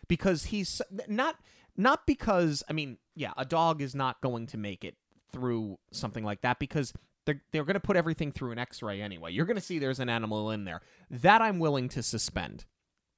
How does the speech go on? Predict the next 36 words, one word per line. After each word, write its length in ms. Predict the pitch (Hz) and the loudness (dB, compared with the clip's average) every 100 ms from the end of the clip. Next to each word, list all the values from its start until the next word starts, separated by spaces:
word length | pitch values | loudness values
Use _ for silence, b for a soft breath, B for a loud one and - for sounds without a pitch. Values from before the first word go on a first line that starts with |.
| _ _ _ - | _ _ _ 0
What 140 | 135 135 | 4 6
I'm 180 | 131 | 4
not 280 | 156 214 - | 6 4 6
willing 280 | 156 135 117 | 4 4 0
to 120 | - | -6
suspend 560 | - 120 - 113 101 101 b b b | -10 -10 -6 -4 -4 -8 b b b
is 200 | 156 147 - | 0 0 -2
he 380 | - 190 226 | -6 -2 2
is 240 | 190 143 - _ - | 2 2 -4 _ -12
so 380 | - - 190 | -2 4 6
hysterical 880 | 233 214 - - 139 113 - 76 - _ - | 6 2 0 0 2 2 -2 -10 -10 _ -6
and 160 | 139 139 | -2 -2
he 200 | 208 220 | 0 0
is 100 | 170 | -2
so 340 | - 185 175 - | 2 2 2 0
impassioned 1000 | 127 - - 190 - 143 85 67 - b b b b - | -6 -4 0 2 0 -4 -4 -8 -18 b b b b -2
to 200 | 190 127 - | 0 0 0
get 240 | 127 - _ - | 0 0 _ -6
to 120 | 165 | -4
Penny 520 | - - 135 87 - _ _ _ | -2 -4 -6 -8 -20 _ _ _
and 160 | 147 139 | 0 2
escape 480 | 131 - 190 196 | 0 0 2 2
Penny, 220 | - 139 127 | 0 -2 -2
because 360 | 143 175 139 | 0 0 0
now 200 | 180 208 | 2 4
what, 220 | 180 156 - | 4 4 2
what 340 | 165 165 175 - | 0 4 4 2
has 240 | 147 143 - | -2 -2 0
happened 420 | 196 180 147 117 | 0 2 2 2
is 300 | 107 104 - b b b | 0 -2 -6 b b b
the 120 | 143 151 | -4 -2
show 320 | - 185 175 | 2 4 2
has 80 | 151 | -2
flipped 380 | - 156 - | 0 0 0
the 60 | 127 | -8
script. 480 | - - 123 - | -8 -8 -10 -10